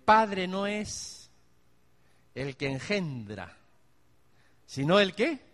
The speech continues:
el que cría". Ese es el Padre. Quiere decir que hay personas que pueden tener muchos hijos,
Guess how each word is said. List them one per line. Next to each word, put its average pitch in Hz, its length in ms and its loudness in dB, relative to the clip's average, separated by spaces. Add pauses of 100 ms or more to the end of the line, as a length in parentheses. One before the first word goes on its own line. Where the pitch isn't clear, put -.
(720)
el 117 180 -8
que 110 180 -8
cría". 135 340 -6 (140)
Ese 165 420 -4
es 101 100 -12
el 98 140 -10
Padre. 71 380 -14 (1160)
Quiere 165 140 -6
decir 185 240 -2
que 170 340 -4 (220)
hay 160 120 0
personas 190 380 -2
que 175 100 -6
pueden 185 220 -4
tener 185 380 0 (880)
muchos 214 460 0
hijos, 214 500 -6